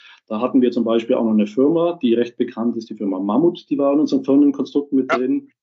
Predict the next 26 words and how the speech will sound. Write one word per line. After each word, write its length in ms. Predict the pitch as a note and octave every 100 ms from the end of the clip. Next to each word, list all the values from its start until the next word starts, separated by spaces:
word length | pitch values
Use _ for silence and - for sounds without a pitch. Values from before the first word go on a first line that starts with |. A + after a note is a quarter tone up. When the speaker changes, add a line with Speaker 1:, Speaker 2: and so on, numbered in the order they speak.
| _ _ _
Speaker 2:
Kleidung, 380 | A2+ B2 B2 G#2+
Speaker 1:
Die 80 | B2+
haben 140 | C3
Speaker 2:
ne? 60 | C3
Speaker 1:
uns 80 | -
verlassen, 480 | A#2+ F3 - A3+
Speaker 2:
Ja. 60 | -
Speaker 1:
Kleidung, 400 | - B2 D3+ D#3+
Outdoor 380 | B2 E3 F3 F3+
und 80 | F3
so 120 | E3+
weiter. 400 | D#3 D#3+ F3 F3+ _
Die 80 | A#2+
hat 60 |
uns, 160 | A2+ G#2+ - _
die 80 | A#2+
haben 80 | A2+
uns 200 | G#2+ -
verlassen 440 | - G#2+ D#3+ - F#3
und 200 | D#3 B2+
haben 100 | C#3
uns 140 | B2+
schwerpunktmäßig 960 | - - B2 D#3+ D#3 C3+ B2 B2+ B2 G#2
auf 200 | A2 A2
den 160 | A#2
Bereich, 600 | G#2+ G#2 G2 G2+ G#2+ -